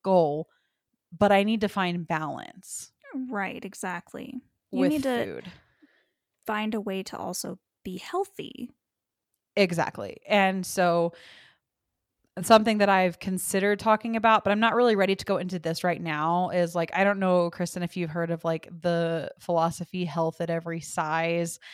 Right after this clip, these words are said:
Speaker 2: Mm-hmm.
Speaker 1: I don't necessarily disagree with that, but there's a lot of things that people have taken and run with that I do disagree with. And like I said, I'm not really super ready to get into that. I don't think that you
Speaker 2: Mm-hmm.
Speaker 1: can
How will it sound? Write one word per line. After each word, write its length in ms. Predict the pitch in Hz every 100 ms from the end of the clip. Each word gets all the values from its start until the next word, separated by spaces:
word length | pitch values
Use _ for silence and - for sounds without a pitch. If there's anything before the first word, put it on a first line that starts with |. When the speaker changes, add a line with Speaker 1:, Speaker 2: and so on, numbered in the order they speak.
| - -
Speaker 2:
Mm-hmm. 420 | 254 233 233 196 196 - _ _ _ _ _ -
Speaker 1:
I 180 | 190 202
don't 400 | 202 226 247 -
necessarily 1400 | 208 196 190 196 - 190 185 185 180 180 180 180 170 170 -
disagree 540 | 196 214 254 214 254
with 180 | 254 254
that, 220 | 262 254
but 100 | 226
there's 200 | 220 202
a 40 | 196
lot 180 | 190 185
of 140 | 185
things 460 | - 180 175 175 -
that 260 | 175 170
people 300 | - 180 175
have 200 | 165 175
taken 360 | - 170 165 170
and 160 | 165
run 200 | 165 170 175
with 220 | 175 -
that 140 | 165 165
I 160 | 160
do 280 | 151 165 165
disagree 560 | 170 175 190 175 185 185
with. 500 | 185 180 185 180 -
And 520 | 180 175 175 170 170 - - - - - _ _
like 220 | 202 180
I 20 | 180
said, 160 | 185
I'm 60 | 180
not 140 | 202
really 260 | 202 196 175
super 320 | - 196 185
ready 240 | 190 180
to 100 | 180
get 140 | 175 175
into 240 | 180 180
that. 240 | 196 196 196
I 140 | -
don't 180 | 185 196
think 200 | 180 180
that 100 | -
you 100 | -
Speaker 2:
Mm-hmm. 100 | 202
Speaker 1:
can 220 | 175 165